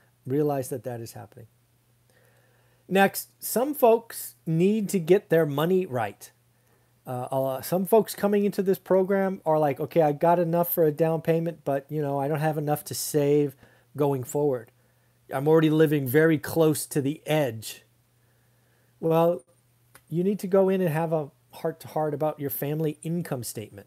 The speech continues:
right? Your expenses. What are you saving? What, what is a need versus want? I've been very clear that, yes, we came into our story with forty thousand dollars, but the only reason we were able to keep growing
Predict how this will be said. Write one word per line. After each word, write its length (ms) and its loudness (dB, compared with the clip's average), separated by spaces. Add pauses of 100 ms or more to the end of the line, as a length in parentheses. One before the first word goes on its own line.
right? 220 -14
Your 120 -8
expenses. 840 -8 (300)
What 140 -4
are 40 0
you 120 0
saving? 540 -2
What, 240 -4
what 160 0
is 120 0
a 60 0
need 520 -4
versus 320 -4
want? 440 -14 (680)
I've 180 -4
been 160 4
very 300 6
clear 520 0 (520)
that, 260 -2
yes, 380 2
we 120 0
came 220 -2
into 240 2
our 200 2
story 440 2
with 180 -2
forty 300 -2
thousand 420 -2
dollars, 460 -4
but 120 -6
the 180 -10
only 360 0
reason 420 0
we 140 2
were 240 -2
able 260 0
to 60 2
keep 280 -10
growing 460 -2